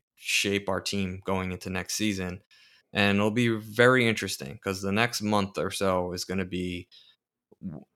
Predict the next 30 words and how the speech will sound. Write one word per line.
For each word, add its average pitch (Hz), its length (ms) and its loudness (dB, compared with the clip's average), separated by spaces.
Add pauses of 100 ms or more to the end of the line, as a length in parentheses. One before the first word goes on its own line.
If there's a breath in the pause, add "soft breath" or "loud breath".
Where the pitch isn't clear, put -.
(140)
you 110 100 0
know, 90 300 -2
you'll 110 220 2
see 131 220 2
the 123 100 2
direction 101 500 2
that 95 100 -4
the 90 100 -6
Rangers 92 400 -6
are 90 60 -8
gonna 90 200 -8 (140)
wanna 92 280 -4
go 80 260 -8
in. 69 140 -12 (260)
And, 90 460 -2 (200)
you 104 80 -6
know, 90 80 -4
I, 95 240 0
I'm 120 180 2
pumped 101 300 2
up 101 160 2
for 95 260 -4
it. 104 160 0 (400)
I, 160 480 6 (380)
ideally, 143 560 6
though, 147 420 2
looking 113 380 -2
at 101 120 2
everything, 110 560 -2 (2000 loud breath)
I, 147 480 6